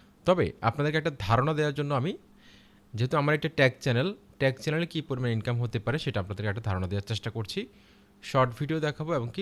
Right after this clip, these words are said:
লং ভিডিও দেখাবো আপনাদেরকে। ওকে, তো আমি লং ভিডিওর মধ্যে চলে আসলাম। লং ভিডিওর মধ্যে আসার পর এখানে দেখেন, আমি এখান থেকে আমার চ্যানেলের সবচেয়ে বেশি ভিউজ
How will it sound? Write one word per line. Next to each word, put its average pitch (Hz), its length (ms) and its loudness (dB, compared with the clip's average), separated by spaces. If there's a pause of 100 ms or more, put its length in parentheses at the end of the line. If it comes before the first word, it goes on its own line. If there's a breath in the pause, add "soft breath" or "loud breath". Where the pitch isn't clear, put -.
(140)
লং 107 100 2 (140)
ভিডিও 113 180 -2 (100)
দেখাবো - 300 -6
আপনাদেরকে। 78 360 -10 (760 loud breath)
ওকে, 98 180 -4 (800 loud breath)
তো - 60 -10 (120)
আমি 160 160 0 (420)
লং 123 120 8 (140)
ভিডিওর 170 360 0
মধ্যে 135 180 -4 (100)
চলে 131 220 4
আসলাম। 131 240 -4 (120)
লং 107 80 2 (140)
ভিডিওর 143 340 -2
মধ্যে 131 180 -4 (100)
আসার 131 240 0
পর 135 180 0
এখানে 123 160 0 (100)
দেখেন, 123 220 0 (2500 loud breath)
আমি 117 160 0 (140)
এখান 135 180 -2 (100)
থেকে 135 220 -2 (2250)
আমার 117 260 0
চ্যানেলের 127 380 2 (440)
সবচেয়ে 139 460 -2 (140)
বেশি - 240 4 (120)
ভিউজ 135 240 2